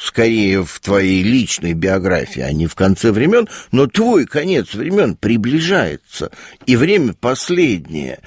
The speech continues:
и, и никуда от этого не денешься. И вот, эм, он говорит, «Вы слышали, что придет антихрист? Вот сейчас надо, э, как сказать, сделать выбор, надо твердо опереться на,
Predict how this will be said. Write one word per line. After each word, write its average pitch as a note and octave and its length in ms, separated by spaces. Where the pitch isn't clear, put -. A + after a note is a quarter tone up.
и, - 160
и C3+ 220
никуда C#3 540
от G#2+ 220
этого A2+ 300
не F3+ 240
денешься. F#2+ 760
И C3 120
вот, C#3+ 440
эм, G#2+ 640
он C3+ 200
говорит, D3 340
«Вы F#3 160
слышали, F#3 580
что A#2+ 160
придет B2+ 460
антихрист? D#3 600
Вот F3+ 220
сейчас - 680
надо, B2+ 640
э, G2+ 400
как G2 200
сказать, C#2+ 440
сделать A#2 520
выбор, G3 380
надо A2 380
твердо C#3+ 760
опереться D3+ 1000
на, G2 380